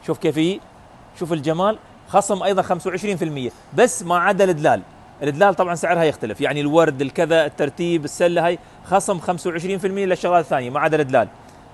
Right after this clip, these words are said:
حق هدايا جاهزة مرة، خذوها، حطوا عليها كيس، غلفوها وعطوا حبايبكم.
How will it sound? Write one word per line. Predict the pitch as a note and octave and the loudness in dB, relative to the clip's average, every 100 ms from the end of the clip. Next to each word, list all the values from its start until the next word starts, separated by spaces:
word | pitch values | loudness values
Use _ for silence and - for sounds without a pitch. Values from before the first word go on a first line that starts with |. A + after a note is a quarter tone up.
| - | -2
حق | F3 F#3 | -2 0
هدايا | E3 F3+ F3+ C3+ A2 C#3 | 0 6 6 6 2 0
جاهزة | C#3 G#3+ F3 C#3 F3 | 4 6 4 0 0
مرة، | G3 D#3+ | 0 0
خذوها، | D3+ G3+ G#3+ G#3+ A#3 A3 - - - | -2 0 2 4 2 0 -12 -20 -6
حطوا | A3 - G3 | -4 0 4
عليها | G3+ G3 | 6 4
كيس، | F#3 G3+ D#3+ | 2 -2 -2
غلفوها | F3+ G3+ G3+ A3 A3+ | 0 0 2 2 4
وعطوا | A3 F3+ G#3+ G#3+ - - - - - - - - | 2 0 2 0 0 -12 -20 -20 -20 -20 -20 -6
حبايبكم. | D#3+ D#3 D#3 B2+ - | 0 6 6 4 -2